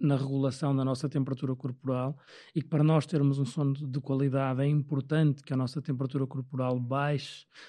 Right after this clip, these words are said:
hum, durante o, o período noturno, o que não acontece da mesma forma neste período,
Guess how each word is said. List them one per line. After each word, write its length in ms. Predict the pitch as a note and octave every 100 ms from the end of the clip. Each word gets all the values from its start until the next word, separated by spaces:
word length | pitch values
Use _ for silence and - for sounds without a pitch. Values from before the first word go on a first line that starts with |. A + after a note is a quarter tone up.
| - -
hum, 400 | B2 B2+ B3+ F3+
durante 420 | C3 C3+ B2+ C#3
o, 120 | C3+
o 140 | F#3+ B2
período 340 | C3 C3 A#2+
noturno, 600 | B2+ A#2+ - A#2+ B2+ D3+ -
o 120 | E3
que 160 | - E3
não 240 | D#3+ D#3
acontece 560 | D3 D3 C3+ C#3+ C3 -
da 60 | B2+
mesma 300 | B2 C3 B2+
forma 420 | - C3+ B2 A#2+
neste 320 | B2+ B2+ -
período, 640 | - A#2+ A2+ A2+ A2+ F3